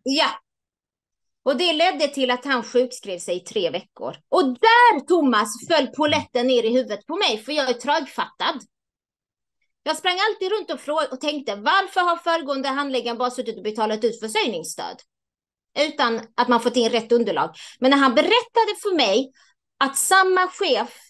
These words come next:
alltså chefen innan den här chefen, eh, hade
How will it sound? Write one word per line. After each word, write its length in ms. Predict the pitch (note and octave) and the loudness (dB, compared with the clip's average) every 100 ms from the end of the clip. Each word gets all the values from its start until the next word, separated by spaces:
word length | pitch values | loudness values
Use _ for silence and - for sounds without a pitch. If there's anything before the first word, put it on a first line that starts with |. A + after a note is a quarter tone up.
| _ _ _ _ _ | _ _ _ _ _
alltså 220 | C4+ C4 | -2 -2
chefen 440 | B3 D#4+ C4 B3+ A#3+ | 0 0 0 0 -2
innan 580 | C#4+ D4 A3+ F3+ G#3 A3 | -2 0 0 -2 -6 -8
den 140 | A#3+ A3+ | -4 -4
här 60 | |
chefen, 600 | G3 G3+ D#3+ - G3+ D#4+ _ _ _ _ _ _ _ B3 | -4 -6 -6 -6 -4 -6 _ _ _ _ _ _ _ 0
eh, 160 | B3+ | 0
hade 540 | A3+ C#4 A3+ A#3+ A#3 | 2 0 2 0 -2